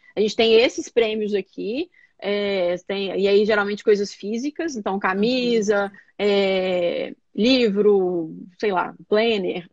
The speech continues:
Speaker 1: é, a gente teve também. E aí são esses
Speaker 2: Legal.
Speaker 1: prêmios, e aí os, os, as pessoas que comprarem no primeiro dia, é, e pagarem, isso também é muito legal para as pessoas pagarem o boleto no primeiro dia.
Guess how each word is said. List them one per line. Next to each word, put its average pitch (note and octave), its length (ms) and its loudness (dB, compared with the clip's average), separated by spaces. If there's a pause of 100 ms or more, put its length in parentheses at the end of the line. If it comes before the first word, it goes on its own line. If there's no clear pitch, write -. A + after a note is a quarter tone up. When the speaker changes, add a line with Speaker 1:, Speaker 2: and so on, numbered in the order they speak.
Speaker 1:
é, F3+ 160 -2
a E3+ 120 -2
gente F3 180 -10
teve F3+ 220 -6
também. F3+ 420 -6 (300)
E G#3 60 2
aí G3+ 100 6
são A3+ 160 2
esses A#3 260 4
Speaker 2:
Legal. - 40 -10
Speaker 1:
prêmios, B3+ 540 2 (240)
e B3 120 4
aí A#3+ 300 4
os, - 540 -8
os, G#3 320 -8
as G3+ 220 -4
pessoas A3 360 -2
que A3 80 -18
comprarem A3 380 0
no G#3+ 120 -8
primeiro G#3+ 400 -2
dia, G#3 440 -4 (440)
é, G3+ 160 0
e A#3+ 140 0
pagarem, B3+ 640 2
isso A#3 100 -12
também A#3+ 240 -8
é A#3 60 -6
muito B3+ 160 -10
legal A#3 220 -4
para A#3+ 80 -12
as A#3 60 -14
pessoas A3+ 200 -12
pagarem A#3 480 -4
o B3+ 60 -6
boleto A#3+ 440 0
no G#3+ 120 -12
primeiro F#3 320 -12
dia. D#3 260 -12